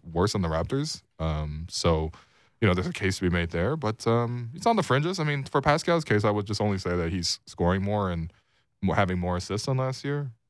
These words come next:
where he did make All N B A third team. But, you know, I get it, though. He's, he's on the bubble.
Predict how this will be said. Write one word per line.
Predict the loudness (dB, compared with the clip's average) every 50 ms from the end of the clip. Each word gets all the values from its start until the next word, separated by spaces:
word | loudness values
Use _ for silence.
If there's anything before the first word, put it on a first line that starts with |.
| _ _ _ _ _ _ _ _ _
where | -4 0 0 2
he | 2 2
did | 0 0 0 0
make | 0 2 4
All | 4 2 2
N | 0
B | 0 -2 -2
A | -2
third | -2 -2 -4 -4 -2
team. | -2 -2 -2 -2
But, | -2 -4 -6 -6 -10 _ _ _ -18 _
you | -4 -2
know, | -2 -2 -6 -10 _ _ _ _ _ _ _ _
I | 2 2 4
get | 4 2 0
it, | -2 -4
though. | -4 -4 -2
He's, | -2 -2 -2 0 -2
he's | -2 2 4
on | 4 2 2
the | 0
bubble. | -2 -4 -4 -6 -6 -8 -10